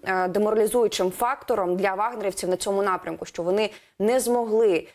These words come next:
захопити це місто і зазна-, зазнають там, е, доволі таких, е, в-,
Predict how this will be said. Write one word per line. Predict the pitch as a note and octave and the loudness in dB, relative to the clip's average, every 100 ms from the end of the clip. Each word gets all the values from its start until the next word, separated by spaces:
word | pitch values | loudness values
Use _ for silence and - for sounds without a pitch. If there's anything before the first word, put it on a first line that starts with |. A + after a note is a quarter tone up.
| _ | _
захопити | E3+ G3 G#3 G#3 F3 E3 D#3+ - | -6 -4 -4 -2 -2 0 -4 -2
це | A#3+ G3+ | 0 2
місто | B3 D4+ - G#3 F3 - | 2 0 0 0 0 -2
і | - F3 F3 E3+ D#3+ | -4 0 2 2 0
зазна-, | F3+ F#3 G#3 A#3+ G#3 | -2 0 0 0 -2
зазнають | F#3+ G3+ G3 A#3 A#3 | -4 0 0 0 0
там, | G3 G3+ | -2 0
е, | F#3+ F3 | 0 -2
доволі | E3+ F3 G3 F#3+ | -2 0 0 0
таких, | F3+ E3+ E3+ E3+ E3+ | -2 -4 -2 -2 -2
е, | F3 E3 | -4 -4
в-, | D#3+ D#3+ F3 | -4 -4 -4